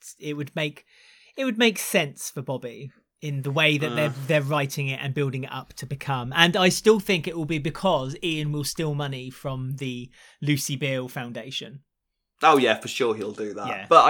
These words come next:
Speaker 2: I, but then again, all throughout all of that, pretty, still pretty sure that Sharon knows what's been going on. So what was the point in the subtlety of the text message and all of that sort of thing if they're not
Speaker 1: Mm.
Speaker 2: gonna go further with it? So who
Speaker 1: May-,
Speaker 2: knows?
Speaker 1: maybe it'll be Sharon and Bobby.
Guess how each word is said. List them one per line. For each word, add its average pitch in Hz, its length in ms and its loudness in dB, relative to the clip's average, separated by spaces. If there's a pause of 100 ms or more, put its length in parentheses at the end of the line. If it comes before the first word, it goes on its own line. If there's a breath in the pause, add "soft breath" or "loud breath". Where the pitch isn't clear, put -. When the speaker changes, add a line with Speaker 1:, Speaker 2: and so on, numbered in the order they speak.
(240)
Speaker 2:
I, 139 80 0
but 160 180 4
then 180 140 6
again, 180 280 6
all 185 280 6
throughout 180 320 8
all 180 180 6
of 110 100 2
that, 101 280 8 (720 loud breath)
pretty, - 340 -6
still 185 220 4
pretty - 240 -2
sure 147 220 2
that 139 140 2
Sharon 135 520 0 (140)
knows 123 720 2
what's 113 220 -2
been 127 120 -4
going 117 240 2
on. 107 160 0
So 120 140 -2
what 127 240 -2
was 117 100 -8
the 139 80 -8
point 131 300 -2
in 120 300 -4
the 123 100 -6
subtlety 123 520 0
of 110 160 -2
the 120 200 0
text - 320 -2
message 98 340 -6
and 113 80 -2
all 117 100 -2
of 113 60 -4
that 123 180 0
sort 95 220 -6
of - 60 -16
thing 107 180 -6
if 151 100 -4
they're 120 100 -2
not 120 120 0
Speaker 1:
Mm. 127 40 -14
Speaker 2:
gonna 113 140 -6
go 117 140 2
further 131 360 2
with 80 180 -6
it? 95 180 -6
So 147 400 4
who 151 160 -6
Speaker 1:
May-, - 0 -
Speaker 2:
knows? 180 360 -4
Speaker 1:
maybe 208 220 0
it'll 156 80 -4
be 156 60 -2
Sharon 170 440 -4
and 185 320 -6
Bobby. 135 480 -6